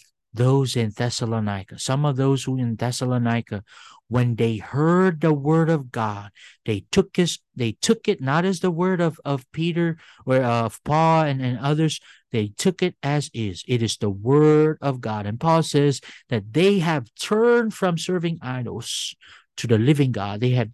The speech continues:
turned from sin to serve the living God. How did he do that? By listening to the word of God, by opening your heart,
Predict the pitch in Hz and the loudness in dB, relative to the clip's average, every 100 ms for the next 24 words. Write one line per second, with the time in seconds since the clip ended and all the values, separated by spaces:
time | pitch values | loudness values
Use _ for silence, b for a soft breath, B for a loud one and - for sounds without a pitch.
0 | - 220 226 233 226 220 208 - - 262 | 2 6 8 8 6 4 2 0 -2 2
1 | 247 147 - _ _ _ _ _ _ _ | 2 2 -4 _ _ _ _ _ _ _
2 | _ - 101 - - 185 147 98 - _ | _ -10 -6 -4 0 2 2 0 -12 _
3 | _ _ _ _ _ _ _ _ _ _ | _ _ _ _ _ _ _ _ _ _
4 | 113 101 95 127 127 135 113 104 87 - | -4 -4 -4 -4 -2 -4 -4 -4 -6 -14
5 | - _ _ _ _ _ _ _ _ _ | -20 _ _ _ _ _ _ _ _ _
6 | 131 156 175 165 127 143 165 120 98 - | -2 0 2 0 0 0 0 -2 -8 -18
7 | _ _ _ _ _ _ _ _ _ - | _ _ _ _ _ _ _ _ _ -6
8 | 107 98 95 104 185 214 - 160 120 113 | -6 -6 -4 0 2 4 4 4 4 2
9 | 110 104 101 98 - 101 123 123 _ _ | -2 -2 -4 -8 -14 -18 -18 -20 _ _
10 | _ _ _ _ _ 107 107 _ 175 196 | _ _ _ _ _ -6 -6 _ 6 6
11 | - 196 196 190 180 156 147 113 - | 8 8 8 8 8 6 2 -2 -8